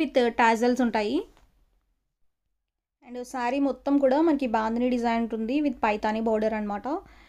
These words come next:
And మనకి బోర్డర్లా కూడా చిన్నగా ఉంటుంది. చాలా బాగుందండి కలర్ కాంబినేషన్ కానీ. శారీ కట్టుకుంటే ఒక థౌజండ్ రూపీస్ శారీ కట్టుకున్నంత లుకింగ్ అయితే ఉంటుంది, అంత బాగుంది. కలర్ కూడా చాలా బాగుంది. And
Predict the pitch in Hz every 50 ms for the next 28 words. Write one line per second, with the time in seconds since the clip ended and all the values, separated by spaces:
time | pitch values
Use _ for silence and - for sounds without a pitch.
0 | - - _ _ - 240 240 240 247 247 247 240 233 - 240 226 247 247 254 277
1 | 285 285 294 302 294 285 285 302 302 294 302 277 254 247 247 277 269 262 254 254
2 | 254 233 226 262 330 403 - - _ _ _ _ _ _ _ _ _ _ _ _
3 | _ _ - 294 269 269 254 262 254 254 277 311 311 302 262 247 240 - 254 240
4 | 247 254 247 - 254 240 233 240 247 254 254 - 254 247 240 233 226 220 233 240
5 | 240 - 269 247 240 262 302 294 294 277 - - 285 285 269 285 339 359 339 269
6 | 262 254 254 240 233 240 240 254 247 240 247 - 262 254 - 247 226 226 247 240
7 | 233 220 - - 240 247 247 240 240 233 220 - 254 254 254 247 233 247 262 254
8 | 240 226 226 226 226 226 254 330 403 311 254 226 226 214 214 214 214 233 240 233
9 | 226 254 320 - - - - _ _ _ _ _ _ _ _ - - 277 285 311
10 | 294 320 320 330 339 339 330 269 254 247 220 220 208 202 202 202 196 190 - -
11 | - _ - - _ _ _ _ _ _ _ _ _ _ _ _ _ _ _ _
12 | _ _ _ 320 294 226 233